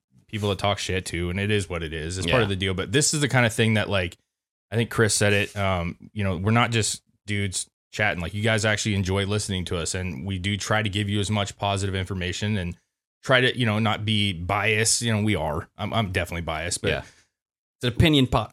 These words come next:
Speaker 1: it's an
Speaker 2: podcast,
Speaker 1: opinion
Speaker 2: right?
Speaker 1: podcast, but it just means a, it really, I can't stress enough. It means a lot to us. You guys have no idea how much this is gonna help us, uh, in the future.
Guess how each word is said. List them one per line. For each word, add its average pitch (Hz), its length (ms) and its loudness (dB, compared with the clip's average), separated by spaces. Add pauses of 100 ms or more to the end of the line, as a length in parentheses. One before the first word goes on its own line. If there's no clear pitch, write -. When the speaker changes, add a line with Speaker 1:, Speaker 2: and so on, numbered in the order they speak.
(140)
Speaker 1:
it's 143 200 4
an 202 40 4
Speaker 2:
podcast, 196 60 4
Speaker 1:
opinion 202 280 4
Speaker 2:
right? 156 220 2
Speaker 1:
podcast, 80 240 -6
but 139 240 2 (540)
it 151 80 -2
just 170 220 6
means 151 260 6
a, 117 140 6
it 123 160 2
really, 147 540 4
I 120 100 0
can't 131 220 2
stress 113 240 0
enough. 104 220 0
It 104 60 0
means 101 240 0
a 101 80 -2
lot 95 340 0
to 107 160 0
us. - 340 -2
You 107 140 -2
guys 110 220 2
have 107 180 2
no 120 460 4
idea 98 720 -2
how 101 400 0
much 107 400 0
this 101 120 -4
is 95 120 -4
gonna 95 160 -2
help 95 240 0
us, - 280 -2 (440)
uh, 90 260 -4
in 107 80 -2
the 92 80 -2
future. - 400 -8